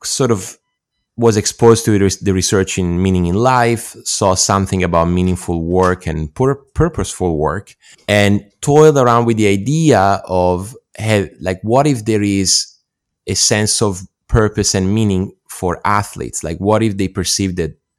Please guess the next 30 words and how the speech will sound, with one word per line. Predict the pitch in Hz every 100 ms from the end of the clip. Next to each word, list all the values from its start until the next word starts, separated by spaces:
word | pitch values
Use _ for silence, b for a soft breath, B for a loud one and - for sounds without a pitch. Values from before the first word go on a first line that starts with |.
| _ _ -
their | 78
craft | - - 123 98 85 71
has | 92 98
some | - 92
kind | 87 98 92
of | 82 82
meaning | 95 104 98 92
that | 87
goes | 98 92
beyond, | 85 92 98 101 101 98 95 -
uh, | 92 87 85 82 _ b b _
mere | 95 104 104 95
motivation? | 87 82 73 - - - - _ _ _ _ _ _ _ _ _ _ 110
And | 107 101 101 92 73 - -
that | 78 -
sort | - 294
of |
stayed | - - 160 113
there. | 113 58 95 110
Like, | 98 98
I, | 101 98 87
I |
presented | 92 110 143 160 143
it, | 139 131 117 113 - _ _ _ -
like, | 101 92
some | - 92
friends | 90 - 101 95 -
and | 87 85 -
colleagues | - 92 87 85 85
had, | 85 80